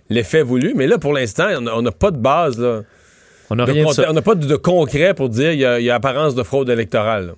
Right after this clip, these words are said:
Speaker 2: Et rappelez, ça se peut que ce soit encore long, mais ça se peut qu'on ait un gagnant ce soir aussi. Euh, c'est pas impossible, dépendamment de, de l'Arizona. Alors, faudra voir. Et
Speaker 1: Sinon, demain midi, le Nevada. Mais parce que demain midi, techniquement, il ne resterait que la Pennsylvanie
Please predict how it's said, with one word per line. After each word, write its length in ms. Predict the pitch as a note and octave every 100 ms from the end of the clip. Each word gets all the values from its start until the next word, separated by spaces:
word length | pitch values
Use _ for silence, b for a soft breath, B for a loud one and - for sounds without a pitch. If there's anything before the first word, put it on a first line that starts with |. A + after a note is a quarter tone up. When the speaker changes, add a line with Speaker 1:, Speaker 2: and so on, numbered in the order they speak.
| -
Speaker 2:
Et 100 | D#3+
rappelez, 240 | D3 - B3
ça 120 | G3
se 60 | -
peut 80 |
que 60 | A#3+
ce 100 | G#3+
soit 160 | F#3 F3+
encore 320 | F3 G3 F3+
long, 280 | F3 A#3+ E4
mais 80 | E3+
ça 160 | -
se 80 | D3+
peut 100 | -
qu'on 200 | D#4+ F3
ait 40 | E3+
un 80 | E3+
gagnant 300 | D3 C#3+ F3+
ce 140 | D3
soir 280 | - D#3 C#3+
aussi. 340 | A#2+ - G3 - B B B -
Euh, 540 | G2 G2+ G2 F#2+ F#2+
c'est 140 | -
pas 100 | G#2+
impossible, 560 | C#3+ C#3 - E3 E3 C3+
dépendamment 520 | B2 B2 C3+ C3+ D3
de, 360 | D3 C3+ B2 A#2+
de 60 | A#2+
l'Arizona. 640 | C3 B2+ C3 B2+ C3+ F3+ G#3 B B B -
Alors, 280 | G#2+ A#2
faudra 240 | - C3+ C3
voir. 220 | C3+ C4
Et 80 | G#3
Speaker 1:
Sinon, 240 | F3+ E3+
demain 260 | E3 D#3 D#3+
midi, 300 | D#3 B2 D#3+
le 60 |
Nevada. 480 | D3+ C3+ B2+ A#2+ B2+
Mais 100 | D#3
parce 160 | C3 A#2+
que 80 | D#3
demain 340 | C3+ F#3+ A#3
midi, 400 | G#3 C#3+ A#2 E3+
techniquement, 680 | E3 C#3+ B2+ A#2+ B2+ C3+ D3+ - b b
il 140 | A2+ A#2+
ne 80 | B2+
resterait 580 | B2 A#2 - A#2+ C#3+ - _ _ _ _
que 100 | -
la 140 | F3 D3
Pennsylvanie 760 | C#3 A#2+ C3+ A#2 A#2 A2+ A#2+